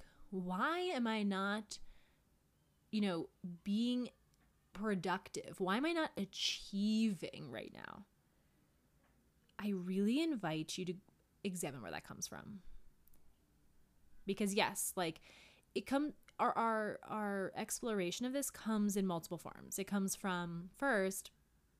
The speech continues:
identifying what we are expecting from ourselves. And, like, what the, like I said, the normal reaction is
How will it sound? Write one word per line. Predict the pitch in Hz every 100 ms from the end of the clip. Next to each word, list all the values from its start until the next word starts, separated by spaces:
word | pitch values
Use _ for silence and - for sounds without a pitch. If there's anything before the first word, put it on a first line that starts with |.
| -
identifying | 190 185 190 226 185 165 165 165 165 185 170 - - - - - - _ _ _ - - - - - - _ _ _ _
what | 220 202 196 180 233 330 - - - - - _ _ _ _ _ -
we | 226 240 254 247 240 233 233 240 - -
are | 214
expecting | 220 - - 175 185 170
from | 151
ourselves. | 131 - - - - - - _ - - - _ - _ _ -
And, | 233 240
like, | 233
what | 208 233 269
the, | 302 226
like | 220 208
I |
said, | 202 185 170
the |
normal | 175 185 185 185 180
reaction | 170 160 202 - - - -
is | 202 -